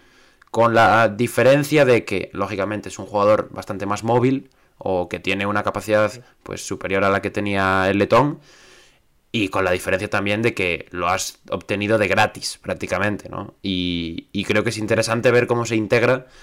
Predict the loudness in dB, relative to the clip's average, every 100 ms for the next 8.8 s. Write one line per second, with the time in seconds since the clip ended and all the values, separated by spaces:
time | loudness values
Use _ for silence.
0 | -20 -8 -4 -2 -2 -4 0 2 2 0
1 | 0 2 0 0 4 4 6 4 2 4
2 | 6 8 8 8 6 4 0 0 -2 -2
3 | -6 -4 2 2 0 -4 -6 -16 -20 _
4 | 2 4 4 2 -2 0 -2 -4 -4 -6
5 | -6 0 4 4 4 -4 -8 -4 -4 -4
6 | -6 -2 -2 -2 -2 -4 -2 -2 0 -2
7 | -2 -4 -6 -12 -14 -12 -2 2 4 6
8 | 6 4 -2 -6 -4 -4 -4